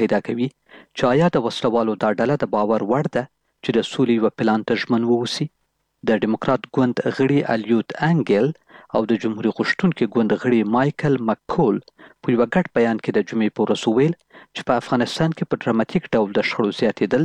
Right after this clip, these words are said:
د طالبانو سره د ټرمپ د ادارې د سولې د شوې موافقې له مخې د منلو نه دي. سټارز اینډ سټرایپس بیا د فبروري د نهه ویشتمې نېټې د سولې تړون ته اشاره کوي او لیکي، «دا موافقه څرګندوي که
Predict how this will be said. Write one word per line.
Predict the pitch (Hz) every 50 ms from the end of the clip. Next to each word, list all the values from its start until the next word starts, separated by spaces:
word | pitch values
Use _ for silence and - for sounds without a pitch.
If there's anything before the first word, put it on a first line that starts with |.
| 165
د | 170 156 - 139
طالبانو | 120 107 107 98 113 120 135 151 147 -
سره | - 160 160 160 - _ _ - - - _ - -
د | 120 107 -
ټرمپ | - - 180 185 180 -
د | - 120
ادارې | 117 - 113 110 110 113 101 95
د | 113 - -
سولې | - 139 131 151 156 127
د | 117 -
شوې | - 196 180 160 123 110 107
موافقې | 107 101 - - - - 113 101
له | 98 101
مخې | - - - 165 123 127
د | 113 101
منلو | 101 104 110 113 123 127 127
نه | 135 120 -
دي. | - - - _ _ _ _ _ _ - _ _ - -
سټارز | - - - 151 139 139 131 -
اینډ | - - 131 113 -
سټرایپس | - - - - 156 143 143 - - -
بیا | 151 135 131
د | 127 -
فبروري | - - 127 - 139 143 127 135 135 139 131
د | - 120 117
نهه | 123 113 98 123
ویشتمې | 113 - - - 185 170 135 107
نېټې | 107 107 - 135 120 98
د | 110 - -
سولې | - 123 107 110 -
تړون | - 113 107 107 107
ته | - 113 104
اشاره | - - 113 101 117 139 -
کوي | - 156 143 151 151
او | 143 135 143
لیکي، | 143 - - 151 131 - _ _ _ _ - - - _ _ - 117
«دا | 147 160 165 160
موافقه | 151 135 113 110 - - - - - -
څرګندوي | - 123 - - 117 107 98 104 101 104 131 170 - _ _ _ _ _ _ _ -
که | -